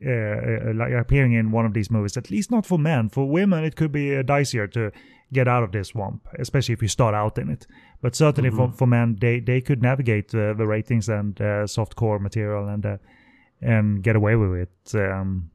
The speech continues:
Speaker 1: easily. So I, I always found this, uh, very fascinating, that, uh, th-, th-, this belongs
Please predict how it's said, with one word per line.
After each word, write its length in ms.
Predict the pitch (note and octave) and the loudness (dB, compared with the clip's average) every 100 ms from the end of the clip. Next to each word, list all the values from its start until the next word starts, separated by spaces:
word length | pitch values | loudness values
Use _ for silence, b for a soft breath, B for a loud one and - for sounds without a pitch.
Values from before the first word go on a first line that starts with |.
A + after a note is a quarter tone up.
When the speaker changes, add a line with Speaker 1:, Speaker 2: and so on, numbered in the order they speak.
| _ _ | _ _
Speaker 1:
easily. 360 | - A#2 G#2 F2 | 0 0 0 -2
So 140 | - G#2 | -2 -2
I, 520 | G#2 G#2 G#2+ A2 A2 | 0 -2 -2 -2 -2
I 40 | |
always 220 | A#2 A#2+ - | 0 0 2
found 240 | A2 G#2 | 2 2
this, 240 | G2+ - A2 | 0 -2 -2
uh, 160 | G2 | -2
very 160 | F#2+ G2 | -2 -6
fascinating, 560 | - G#2+ - F#2+ F2+ F#2+ | -2 -4 -2 -6 -2 -2
that, 220 | F#2 - | -2 0
uh, 180 | G2 G2+ | 0 2
th-, 220 | C#3 C#3 | 0 0
th-, 160 | C#3 B2 | -2 4
this 160 | C3 | 4
belongs 560 | - A2 B2 - - | 6 4 4 0 -8